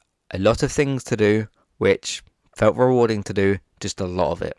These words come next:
So that is exploration and rewards. Again, very, very, very good. Lots of deep stuff you can get into, especially with, you know,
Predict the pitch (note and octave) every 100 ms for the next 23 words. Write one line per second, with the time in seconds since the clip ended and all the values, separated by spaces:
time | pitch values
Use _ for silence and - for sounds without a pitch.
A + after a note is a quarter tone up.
0 | _ - A#2+ D3+ - C3 B2 - A#2+ -
1 | A2+ A2 G#2+ G#2 A2 G2+ - F#2 F2+ E2+
2 | G#2 B2+ B2+ A#2+ - F#2 F#2 F2 B2 B2
3 | A2 A2 G#2+ G2+ G#2+ G#2 G#2 G2 G2+ G#2+
4 | - G2+ G2 - - G2 G#2 - G2 G2
5 | F#2+ G2 G2 - G2 G2 - F#2+ G2 F#2+
6 | - - F#2 F2